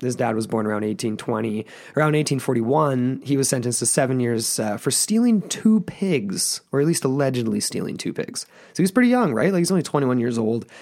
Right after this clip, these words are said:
And of course, he was sent to Australia, like mo-, almost all convicts were at the time. And yeah, shipped over in a boat, arrived roughly eighteen forty-two.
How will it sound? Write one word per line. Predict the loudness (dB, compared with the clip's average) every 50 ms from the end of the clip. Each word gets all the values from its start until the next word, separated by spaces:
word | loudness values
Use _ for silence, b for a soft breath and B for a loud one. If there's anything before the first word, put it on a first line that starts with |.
| B B B
And | 0 0
of | 4
course, | 4 4 4 4 4
he | 2
was | 2 2
sent | 2 0 0
to | 0 0
Australia, | 0 -2 0 2 2 2 4 4 2 2
like | 2 0 0 -2
mo-, | -4 -6 -6 -10 _ _ _ _ _ -6
almost | -4 -4 -4 -4 -6 -4
all | -4 -4 -4
convicts | -4 -6 -6 -6 -6 -8 -8 -10 -4
were | -2 0 2 2 2
at | 0
the | -2 -6
time. | -4 0 0 2 2 2 0 -2 -6 B B B B B B B B B _
And | -2 0 0 0 0 -2 -2 -4 -8 _ _
yeah, | 0 2 2 0 -2 -10 _
shipped | -8 -6 0 0 -2 0 2 2
over | 2 4 2
in | 2 2
a | 2
boat, | 2 2 2 0 -2 -6 -18 _ _
arrived | -2 0 2 2 4 4 2 2 0 -2 -6 -14 -18 -18 _
roughly | -2 -2 -2 0 0 -2 0 0
eighteen | 0 -2 -2 -2 -4 -4 -4
forty-two. | -2 -2 -2 -2 -2 0 0 0 2 0 -2